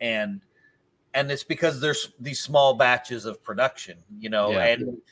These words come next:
Speaker 1: and so, for instance, when I got my Drowned Earth, Ulia Chronicles Kickstarter unannounced,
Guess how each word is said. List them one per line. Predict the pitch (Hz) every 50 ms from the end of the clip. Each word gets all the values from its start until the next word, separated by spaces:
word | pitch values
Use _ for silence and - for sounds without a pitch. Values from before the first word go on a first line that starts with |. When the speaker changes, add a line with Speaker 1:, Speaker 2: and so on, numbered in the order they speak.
| _ _
Speaker 1:
and | - 131 143 151 151 - _ _ _ _ _ _ _ _
so, | - 139 123 113
for | - - 139 139
instance, | 139 135 127 - - 107 101 98 - 110
when | 117 120 117
I | 120 117
got | 107 120 113 113 - 113
my | 110 107 104 104 101 98 95 95 _ _ _ -
Drowned | 107 131 123 120 117 110 110
Earth, | 117 110 107 101 - - _ _ _ _ _ _ _ _ _ _ _ _ _ _ - _ _ _ 110 107 _ _ 117
Ulia | 113 120 131 135 139 139 135 -
Chronicles | - 131 117 107 107 107 - 101 98 92 90 - - - _ _ _ _ _ _ _ _ -
Kickstarter | - 123 - - - 113 107 98 92 87 - _ _ _ _ _ _ _ _ _ _ -
unannounced, | 123 113 110 104 98 95 87 85 - - -